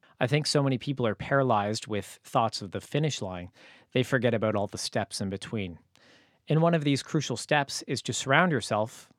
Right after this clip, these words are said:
with the right people. So get yourself to the table and then start talking. Finally, a point that resonated with me and is something that I try to implement in my own life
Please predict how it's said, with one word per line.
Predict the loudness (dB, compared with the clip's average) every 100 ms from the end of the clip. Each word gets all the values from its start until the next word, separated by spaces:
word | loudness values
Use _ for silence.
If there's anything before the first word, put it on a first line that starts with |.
| _ _
with | -4
the | -2
right | -2 -2 -4
people. | -6 -6 -8 _ _ _ _ _ -20 _
So | -4 2
get | 2 2
yourself | -2 0 0
to | -2 -6
the | -6
table | -6 -4 -2 -4 -8 _ _ _ _
and | -2 0
then | 2 2 2
start | -2 -4 -4
talking. | -6 -6 -8 -14 -18 _ _ _ _ _
Finally, | 2 2 2 0 0
a | -4
point | -2 -2 -2 -2 0
that | 2
resonated | 2 0 2 0 -2
with | -6 -6 -4
me | -4 -4 -8 -12 _ -6
and | -2 0 -2
is | -2 -2
something | -2 -2 -2 -2
that | 0
I | 0
try | 0 0
to | 0
implement | -4 -4 -4 -6 -6
in |
my | -6 -2
own | -2 -2
life | -6 -12 -20